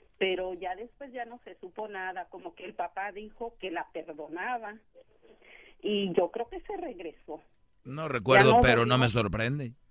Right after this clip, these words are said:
Speaker 1: Hace años de eso, de un militar, y no sé si era de la India o era árabe, la chica estaba hablando por teléfono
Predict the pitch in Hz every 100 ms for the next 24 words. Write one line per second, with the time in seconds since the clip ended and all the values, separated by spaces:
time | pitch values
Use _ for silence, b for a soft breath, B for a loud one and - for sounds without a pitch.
0 | _ _ _ _ _ _ 254 - 370 359
1 | 240 294 302 233 180 190 196 202 262 -
2 | 233 208 185 190 190 190 214 240 247 202
3 | - 165 165 247 254 190 175 190 208 208
4 | 269 262 247 233 240 226 196 165 147 156
5 | 233 269 262 247 233 190 196 220 208 214
6 | 220 220 196 175 170 - 254 - 226 _
7 | 214 214 208 208 208 208 185 - - 160
8 | 214 254 254 254 254